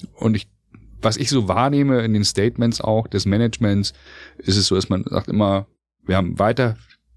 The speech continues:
hohen Respekt vor Boeing und nicht Angst vor den Chinesen, aber wir wissen,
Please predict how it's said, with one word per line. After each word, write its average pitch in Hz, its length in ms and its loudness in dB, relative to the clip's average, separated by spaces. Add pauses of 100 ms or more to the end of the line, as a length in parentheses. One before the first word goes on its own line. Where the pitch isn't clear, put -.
(380)
hohen 143 160 2
Respekt 120 480 -2
vor 101 160 0
Boeing 110 460 0 (340)
und 131 400 0 (340)
nicht 95 380 -2
Angst - 260 -2
vor 113 140 0
den 107 140 0
Chinesen, 101 600 0
aber 95 240 -2
wir 87 160 -2
wissen, 110 480 0